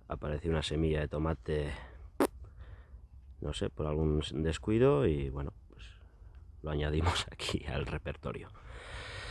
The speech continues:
En este caso sí, aquí tenemos un tomate Mary Gold, una variedad inglesa. Está un poco machuchillo, igual que este. Brown Berry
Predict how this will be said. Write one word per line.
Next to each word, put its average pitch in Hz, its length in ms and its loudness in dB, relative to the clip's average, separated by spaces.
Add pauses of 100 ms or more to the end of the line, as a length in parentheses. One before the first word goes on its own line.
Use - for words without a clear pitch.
(260)
En 92 120 8
este 87 220 4
caso - 240 4
sí, 98 240 4
aquí 78 240 -2
tenemos 87 580 4
un 85 720 6
tomate 90 420 4
Mary 87 420 4
Gold, 90 460 6 (1300)
una 80 160 4
variedad 78 360 2
inglesa. 92 560 6 (600)
Está - 160 0
un 82 100 6
poco 71 680 2 (920)
machuchillo, 98 720 6 (440)
igual 82 260 2
que 82 120 0
este. 98 420 2 (300)
Brown 87 480 4
Berry 82 720 2